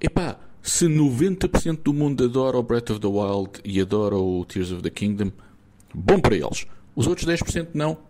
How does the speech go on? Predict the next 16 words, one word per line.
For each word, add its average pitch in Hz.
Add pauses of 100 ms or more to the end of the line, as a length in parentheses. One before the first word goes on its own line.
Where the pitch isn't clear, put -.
bom 180
para 185
eles 180
também. 208 (480)
Pronto, 165 (260)
acabou. 127 (440)
Era 117
isto 135
que 139
eu 127
queria 143
dizer 156 (220)
sobre 190
Zelda. 87 (480)
Segundo 226
assunto. 110